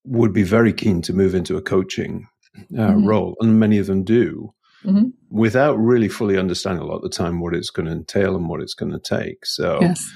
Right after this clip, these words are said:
Speaker 1: and I always think there's this lovely, <laughs> you know, almost a, um, I don't know what the word is, a tension between most organizations don't coach. Yeah. They
Speaker 2: Right.
Speaker 1: tell. And
Speaker 2: Yes.
Speaker 1: then they want to get outside to coach, whereas probably the biggest benefit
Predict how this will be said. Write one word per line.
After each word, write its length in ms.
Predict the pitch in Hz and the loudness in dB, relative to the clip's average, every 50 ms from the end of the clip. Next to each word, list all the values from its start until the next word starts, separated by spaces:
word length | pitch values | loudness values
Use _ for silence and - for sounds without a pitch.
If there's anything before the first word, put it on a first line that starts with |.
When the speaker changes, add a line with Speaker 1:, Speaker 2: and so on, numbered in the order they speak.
| - - _ _ _ _ _ _ | -20 -20 _ _ _ _ _ _
Speaker 1:
and 140 | - 101 107 | 0 2 4
I 120 | 107 110 | 4 6
always 280 | 110 127 127 113 - - | 6 6 6 4 4 2
think 160 | 117 101 95 | 0 0 0
there's 160 | 95 98 87 98 | 0 0 2 2
this 240 | 92 87 - - | 0 0 0 -2
lovely, 540 | 104 104 113 113 104 101 98 90 87 87 - - | 0 0 0 2 2 0 0 0 0 -2 -4 -4
<laughs> 340 | - 107 95 127 - - - | -4 0 0 0 -2 -2 -6
you 80 | - 95 | -6 -6
know, 120 | 95 95 | -4 -2
almost 320 | 98 98 98 95 - - 98 | -2 -2 -2 -4 -4 -4 -4
a, 140 | 87 - - _ _ _ _ - - _ _ _ _ _ | -4 -4 -8 _ _ _ _ -20 -20 _ _ _ _ _
um, 400 | - 87 85 87 87 82 85 90 | -6 -4 -4 -4 -4 -4 -4 -6
I 60 | 90 87 | -6 -4
don't 160 | 90 82 82 | -4 -4 -4
know 80 | 85 | -4
what 180 | 85 90 92 85 | -4 -4 -4 -4
the 80 | 92 90 | -4 -2
word 340 | 90 95 104 107 101 98 | 0 2 4 4 4 4
is, 140 | 95 92 95 | 2 0 0
a 80 | 101 90 | 0 0
tension 480 | - - 139 143 151 143 - - 95 | 0 2 2 2 2 2 0 -2 -2
between 600 | 90 92 - - - 101 95 95 95 95 98 98 - | -4 -4 -6 -2 0 0 2 2 2 0 0 -2 -2
most 320 | 107 104 107 110 107 - - | 0 4 4 4 4 2 0
organizations 600 | 107 101 101 98 98 92 98 95 95 - 95 90 - _ | -2 0 0 0 0 2 2 0 0 0 -4 -6 -4 _
don't 260 | - 101 98 107 - | 0 0 0 0 -2
coach. 300 | - - - - - - - - - - - - _ _ - | -4 -6 -4 -4 -4 -6 -8 -12 -14 -14 -16 -18 _ _ -4
Yeah. 200 | 92 92 101 98 - _ _ _ _ _ _ _ _ - | -2 0 0 -2 -4 _ _ _ _ _ _ _ _ -16
They 120 | 101 90 | -6 0
Speaker 2:
Right. 200 | 101 185 170 165 | 2 2 2 2
Speaker 1:
tell. 240 | - - 98 98 - - _ _ _ _ _ _ _ _ _ _ _ _ _ - | 0 -4 -8 -12 -16 -20 _ _ _ _ _ _ _ _ _ _ _ _ _ 2
And 100 | 202 175 | 2 4
Speaker 2:
Yes. 100 | - 104 | 4 4
Speaker 1:
then 160 | 104 104 104 | 4 4 4
they 100 | 107 101 | 4 2
want 220 | 98 104 101 101 | 2 0 0 0
to 80 | 120 110 | 0 0
get 160 | 107 101 98 | 0 0 0
outside 580 | 98 95 95 - - 127 113 110 107 101 - - | 0 0 -2 -2 0 2 4 4 2 2 0 -6
to 120 | - - - _ _ _ | -12 -12 -14 _ _ _
coach, 480 | - - 143 107 98 113 - - - - - | 0 2 2 2 2 0 -4 -8 -12 -4 0
whereas 420 | 117 110 110 110 107 107 101 - - _ _ _ | 2 4 4 4 4 2 0 -2 -8 _ _ _
probably 220 | - 90 - 92 | -10 -6 -4 -4
the 60 | - | -6
biggest 280 | - - 135 113 95 - | -4 -4 -4 -4 -6 -6
benefit 340 | - 90 90 85 - - - | -8 -10 -12 -8 -8 -10 -10